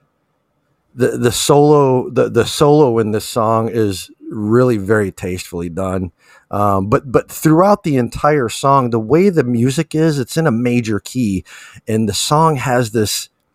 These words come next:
it's very deceiving because it has this uplifting major key kind of a feel to it. And the vocals have this kind of, for me, it has this uplifting feeling, which kinda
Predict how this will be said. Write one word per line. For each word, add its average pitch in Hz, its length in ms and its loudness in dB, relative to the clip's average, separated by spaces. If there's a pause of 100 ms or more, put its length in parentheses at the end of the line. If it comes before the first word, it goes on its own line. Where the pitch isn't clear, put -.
(560)
it's 123 80 -2
very 208 280 2
deceiving 131 680 -4
because 107 420 -2
it 123 80 0
has 170 320 0
this 120 160 -2 (160)
uplifting 113 1200 0
major 117 420 0
key 131 440 0
kind 110 340 -2
of 90 80 -6
a 98 60 -8
feel 101 360 0
to 98 260 -2
it. 95 120 -2 (240)
And 117 180 0
the 104 60 0
vocals 127 760 0
have 110 200 0
this 104 160 -4
kind 120 300 -2
of, 101 180 -4 (320)
for - 240 0
me, 151 320 4
it 110 60 2
has 113 260 0
this 107 160 -4 (140)
uplifting 113 640 -2
feeling, 104 420 0
which - 360 -4
kinda 165 420 2